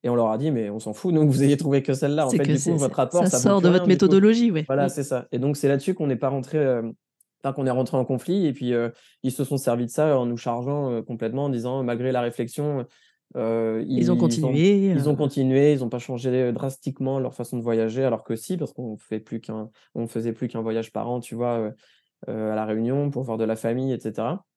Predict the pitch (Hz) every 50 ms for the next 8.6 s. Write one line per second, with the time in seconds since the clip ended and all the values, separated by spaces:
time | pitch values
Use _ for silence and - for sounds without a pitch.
0 | _ - - 123 120 113 - 160 165 - 135 113 110 107 117 113 117 117 127 156
1 | 165 135 120 113 110 113 107 - - 135 131 120 110 - - 117 113 123 127 135
2 | 147 147 139 135 - - 131 120 113 113 110 110 110 110 117 113 120 123 113 113
3 | 113 113 120 139 151 151 143 117 113 107 110 110 107 - - _ _ _ _ _
4 | _ _ _ - - 117 117 117 117 135 135 - 135 120 117 131 139 139 143 139
5 | 131 123 127 127 127 120 120 117 117 127 131 - - - 139 139 143 151 143 -
6 | 123 117 117 113 110 113 113 - - 117 117 117 117 117 120 117 - 123 117 117
7 | 113 113 - 170 175 139 120 113 110 113 - 156 143 - - 160 151 135 127 120
8 | 117 - - 120 - - 117 113 - - 170 202